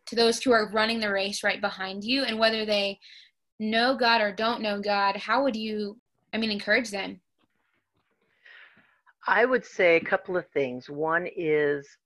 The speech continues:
Speaker 2: y-, you, you kinda hit on this earlier, expectations.
Speaker 1: Mm-hmm.
Speaker 2: Um, where we tend to fall on our face is when we have unrealistic expectations,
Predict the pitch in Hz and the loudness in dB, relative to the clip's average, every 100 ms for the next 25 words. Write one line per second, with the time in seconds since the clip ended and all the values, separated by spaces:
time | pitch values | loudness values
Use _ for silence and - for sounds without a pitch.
0 | _ - - 151 147 147 - 175 170 190 | _ -20 -12 -8 -8 -8 -4 -4 -2 0
1 | 180 170 - 135 139 143 147 156 - - | 0 0 -4 -4 0 2 0 -2 -6 -6
2 | 180 - 131 - 175 214 - _ _ _ | -8 -8 -8 -8 -8 -12 -16 _ _ _
3 | _ _ - 202 190 - - 143 135 135 | _ _ -14 -12 -14 -16 -4 -2 0 -4
4 | 143 156 180 214 202 202 208 - 180 175 | 0 4 6 6 4 -4 -8 -10 -8 -8
5 | - - - 131 143 160 160 - - 120 | -12 -10 0 2 2 0 -2 -4 -6 -6
6 | 160 - _ _ 143 139 131 135 147 139 | -6 -14 _ _ -14 -10 -8 -4 -4 -4
7 | 139 139 151 151 151 - 165 160 - 165 | -6 -4 -2 -2 -4 -8 -8 -8 -8 -10
8 | 165 - 170 - 190 202 | -10 -12 -12 -12 -14 -16